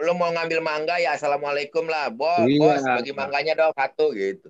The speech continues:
Speaker 2: Soalnya kan dulu juga itu Asati itu kita punya, punya apa?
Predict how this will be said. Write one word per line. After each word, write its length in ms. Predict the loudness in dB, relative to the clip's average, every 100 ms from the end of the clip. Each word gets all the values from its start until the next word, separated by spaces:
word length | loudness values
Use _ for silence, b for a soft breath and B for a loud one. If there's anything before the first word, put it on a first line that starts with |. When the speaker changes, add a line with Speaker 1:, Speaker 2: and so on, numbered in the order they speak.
| 0
Speaker 2:
Soalnya 240 | 2 2
kan 240 | 2 2
dulu 240 | 2 2 -2
juga 400 | -4 -2 -2 -2
itu 160 | -4
Asati 480 | -8 -6 -6 -6 -6
itu 80 | -6
kita 320 | -6 -2 -2
punya, 640 | 0 0 2 2 0 -2 -4
punya 560 | -4 -2 0 0 0
apa? 240 | -2 -2